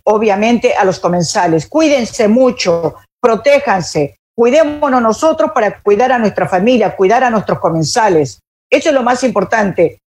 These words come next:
Y tengan mucha fe, esperanza.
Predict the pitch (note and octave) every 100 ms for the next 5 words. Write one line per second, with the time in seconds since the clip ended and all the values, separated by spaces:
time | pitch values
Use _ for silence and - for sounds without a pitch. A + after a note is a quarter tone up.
0 | _ A3+ F3 C#4 C#4 C#4 A#3+ C4+ D4 A3
1 | - C#4 B3+ G#3+ D3+ - A3 B3 C4 G#3+
2 | F#3+ D#3